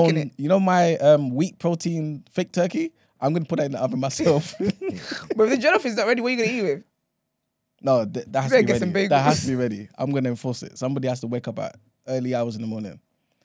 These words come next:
Speaker 2: and then, you know,
Speaker 1: <laughs>
Speaker 2: do it.
Speaker 1: That's funny. So you're cooking your turkey yourself?
Speaker 2: Yeah, just put it in the oven.
Speaker 1: That's good.
Speaker 2: Yeah, man.
Speaker 1: Is it seasoned already? You can add some
Speaker 2: Nah,
Speaker 1: more.
Speaker 2: it's, it's the thingy. You know the one I got from Tesco?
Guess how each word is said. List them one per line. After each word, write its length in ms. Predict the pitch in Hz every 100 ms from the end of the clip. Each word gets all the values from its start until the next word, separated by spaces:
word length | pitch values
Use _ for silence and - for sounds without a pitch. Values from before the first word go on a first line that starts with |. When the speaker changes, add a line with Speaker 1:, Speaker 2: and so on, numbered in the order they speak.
| _ _ -
Speaker 2:
and 140 | 101
then, 260 | 98 98 98
you 140 | 302 104
know, 140 | 95 98 -
Speaker 1:
<laughs> 240 | - - -
Speaker 2:
do 100 | 104
it. 300 | - - - _ _ _
Speaker 1:
That's 200 | - - -
funny. 200 | - 160
So 80 | 196
you're 120 | 202
cooking 160 | 262 220
your 100 | 208
turkey 200 | 320 233
yourself? 360 | 220 339 170 175 _ _ _
Speaker 2:
Yeah, 160 | 466 -
just 140 | -
put 120 | - 175
it 60 |
in 40 | -
the 60 |
oven. 260 | 202 135 127 _ -
Speaker 1:
That's 140 | 208
good. 260 | - 175 - _
Speaker 2:
Yeah, 140 | 247 - -
man. 180 | 247 - _ _ _ -
Speaker 1:
Is 100 | 180
it 40 |
seasoned 340 | - 247 190 185
already? 260 | 208 151 - _ _
You 120 | 175 170
can 80 |
add 100 | 156
some 120 | 170 160
Speaker 2:
Nah, 40 |
Speaker 1:
more. 80 | 165
Speaker 2:
it's, 140 | 160
it's 140 | - 190
the 80 | -
thingy. 340 | 233 269 156
You 80 | 123
know 100 | 175
the 80 | 180
one 180 | 170 156
I 40 |
got 120 | -
from 120 | - 156
Tesco? 360 | 165 117 98